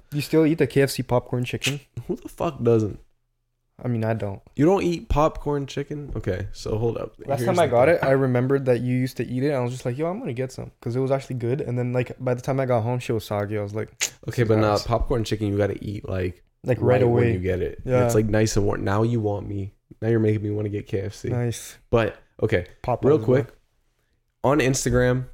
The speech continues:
Speaker 2: do you actually have to still be, like, get verified, or can you pay for it now?
Speaker 1: On Instagram?
Speaker 2: Because
Speaker 1: No,
Speaker 2: this pe-
Speaker 1: Instagram, I'm pretty sure you can get ver-, you have to get verified.
Speaker 2: Still? Okay.
Speaker 1: Yeah, Twitter, I think you, you can pay for it.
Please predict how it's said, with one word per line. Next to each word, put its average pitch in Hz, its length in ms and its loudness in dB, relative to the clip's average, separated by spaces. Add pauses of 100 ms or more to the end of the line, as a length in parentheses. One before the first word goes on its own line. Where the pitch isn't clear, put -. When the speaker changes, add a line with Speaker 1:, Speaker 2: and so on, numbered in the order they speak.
Speaker 2:
do 107 140 -2
you 120 200 2
actually 113 600 2
have 104 380 -2
to 107 100 0
still 110 220 0
be, 101 320 -4 (120)
like, 101 260 -4
get 101 220 2
verified, 113 460 0
or 107 80 0
can 104 160 -6
you 117 80 -4
pay 98 220 -2
for 98 220 -6
it 95 120 -8
now? 101 280 -8 (1500)
Speaker 1:
On - 80 -18
Instagram? 175 640 -10 (420)
Speaker 2:
Because 110 220 2
Speaker 1:
No, 175 180 6
Speaker 2:
this 151 40 0
pe- 170 80 6 (220)
Speaker 1:
Instagram, 208 300 0
I'm 165 100 0
pretty 175 240 -2
sure 175 180 -4
you 170 100 -2
can 127 380 -4
get 135 360 2 (580)
ver-, 127 340 -6
you 135 160 -2
have 139 120 0
to 143 60 -2
get 131 280 2
verified. 120 420 -2
Speaker 2:
Still? 123 260 4 (100)
Okay. 117 240 0
Speaker 1:
Yeah, 120 180 2
Twitter, 180 520 4
I 147 60 4
think 143 340 -6
you, 139 120 -4
you 127 260 -4
can 120 160 -8
pay 117 160 -4
for 110 180 -10
it. 101 140 -8